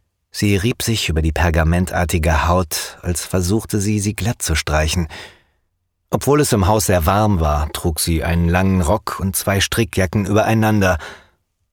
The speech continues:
Sie war schon etwas kahl, steckte sich das lange graue Haar aber immer noch am Hinterkopf zu einem kleinen Dutt zusammen. Die stramm gezogenen aschgrauen Strähnen wechselten sich mit lichten Stellen ab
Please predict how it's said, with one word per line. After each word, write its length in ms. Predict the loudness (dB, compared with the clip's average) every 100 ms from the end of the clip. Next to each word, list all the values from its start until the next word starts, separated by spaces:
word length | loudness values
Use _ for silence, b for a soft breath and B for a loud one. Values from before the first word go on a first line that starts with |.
| _ _
Sie 320 | -4 -2 0
war 100 | -2
schon 220 | -2 -2 -2
etwas 360 | -2 -4 -4
kahl, 560 | -2 0 0 -2 -4 -10 _ _
steckte 420 | -10 -6 -4 -4
sich 200 | -2 -2
das 180 | -4 -2
lange 240 | 0 2
graue 400 | 2 2 2 2
Haar 240 | 2 2 0
aber 240 | 0 0
immer 160 | 0 0
noch 220 | -2 -2
am 100 | -2
Hinterkopf 680 | 0 -2 -4 -4 -6 -6 -8
zu 120 | -4
einem 220 | -2 -4
kleinen 400 | -2 -2 0 0
Dutt 180 | -2 -2
zusammen. 500 | -2 0 2 0 -4 _ _ _ _ _ _ _ _
Die 180 | 0 0
stramm 320 | 0 0 0
gezogenen 680 | 0 0 0 2 2 0 0
aschgrauen 540 | -2 -2 0 2 2
Strähnen 720 | 0 -2 0 2 0 -2 -2
wechselten 500 | -2 0 -2 0 0
sich 320 | 0 0 0
mit 160 | -4 -2
lichten 400 | -2 -2 -2 -4
Stellen 480 | 0 0 2 2 2
ab 220 | -2 -2